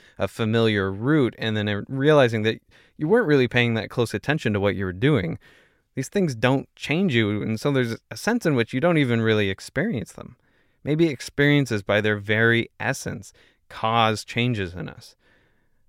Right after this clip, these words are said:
In that case, Paul's observations about these uncontroversially transformative experiences seem almost pedestrian. Of course these experiences change you. Every experience changes you.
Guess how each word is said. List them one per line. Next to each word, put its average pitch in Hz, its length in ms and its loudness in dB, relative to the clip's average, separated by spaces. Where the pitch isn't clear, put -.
In 131 160 2
that 165 220 0
case, 143 240 -2
Paul's 139 400 0
observations 117 760 -2
about 98 240 -2
these 98 240 -6
uncontroversially 110 1040 -2
transformative 95 720 -6
experiences 123 760 -4
seem 160 180 -4
almost 160 300 0
pedestrian. 113 680 -2
Of 175 160 2
course 262 260 4
these 135 180 -2
experiences 104 600 -2
change 87 340 -6
you. 82 140 -10
Every 156 400 2
experience 98 520 -2
changes 92 380 -6
you. - 80 -14